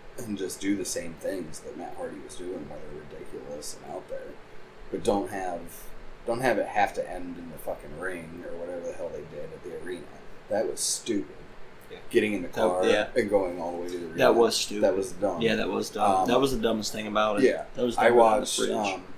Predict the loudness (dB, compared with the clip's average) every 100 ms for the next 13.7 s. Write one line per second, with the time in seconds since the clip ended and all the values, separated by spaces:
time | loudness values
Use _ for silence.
0 | -14 -18 -6 0 2 2 2 0 -2 0
1 | -4 -4 -2 -2 -2 -6 -4 -2 -4 -6
2 | -8 -12 -14 -18 0 2 2 -2 -4 -4
3 | -6 -6 -4 -2 0 0 0 -2 -4 -12
4 | -10 -6 -6 -4 -2 0 0 -2 -6 -16
5 | -16 -14 -14 -14 -18 2 6 6 6 4
6 | 4 4 2 2 2 4 4 4 -2 -4
7 | -8 -14 -14 -12 -14 -16 -20 -16 -6 -2
8 | -2 0 4 6 6 8 6 6 4 0
9 | -4 -4 0 2 4 2 2 2 0 -2
10 | -6 -12 -20 -18 0 2 4 2 2 2
11 | 2 0 4 4 4 -2 -2 -6 -10 -14
12 | -18 -14 -14 -14 -16 -14 -12 -6 -2 2
13 | 2 2 0 -2 8 10 10